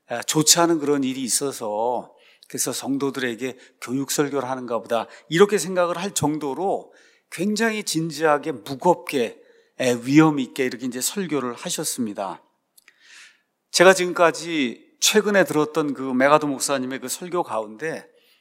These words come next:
아마 가장 중요한 설교가 아닐까, 이런 생각이 듭니다. 목사로서 그렇게 이제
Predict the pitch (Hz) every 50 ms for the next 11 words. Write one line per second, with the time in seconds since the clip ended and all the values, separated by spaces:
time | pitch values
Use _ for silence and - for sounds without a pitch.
0 | _ _ _ - 127 135 143 147 - - - - - - 180 196 208 202 185 -
1 | 165 160 165 165 165 147 139 165 151 143 143 131 127 113 113 117 117 - - 117
2 | 107 95 - - _ _ _ _ _ _ _ - 131 156 160 165 156 156 170 165
3 | 151 139 131 131 - - 135 151 143 - 127 113 110 127 147 139 - - 190 175
4 | 175 151 - 175 151 143 139 127 - 139 131 123 135 127